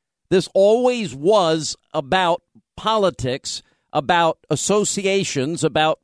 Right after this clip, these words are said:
bad decision-making of a judge. And I,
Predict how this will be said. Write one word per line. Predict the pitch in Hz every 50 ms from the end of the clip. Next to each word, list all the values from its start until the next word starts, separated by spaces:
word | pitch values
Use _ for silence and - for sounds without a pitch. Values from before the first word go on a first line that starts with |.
| _
bad | - 98 104 104 160 180 196 220 196 151
decision-making | 175 160 - - 220 262 240 160 190 170 147 147 147 143 - 147 147 143
of | 139 135 117
a | 135
judge. | 110 98 110 127 110 110 131 156 127 - - _ _ _ _ _ _ _ _ _ _ -
And | 131 151 156 160 156 -
I, | - 151 156 160 160 160 156